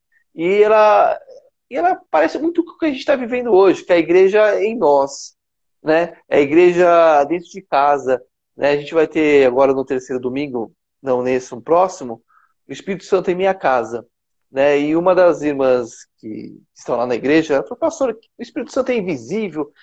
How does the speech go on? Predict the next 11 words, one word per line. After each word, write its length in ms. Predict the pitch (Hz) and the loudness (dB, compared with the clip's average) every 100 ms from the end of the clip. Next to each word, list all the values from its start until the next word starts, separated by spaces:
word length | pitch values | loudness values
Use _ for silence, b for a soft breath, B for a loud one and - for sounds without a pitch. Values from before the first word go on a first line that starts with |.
| b | b
ele 120 | 262 | -4
pode 240 | 262 247 | 0 0
ser 100 | - | 0
meu 140 | 220 165 | 2 2
amigo?" 340 | 139 190 190 | 0 -2 -6
Eu 40 | 190 | -6
falei, 180 | 208 | -6
"Irmã, 160 | 185 202 | -4 -4
ele 180 | 220 202 | -2 2
é 200 | 196 202 | 2 2
invisível, 800 | 190 190 127 131 185 196 220 | -2 -8 -12 -10 -10 -8 -12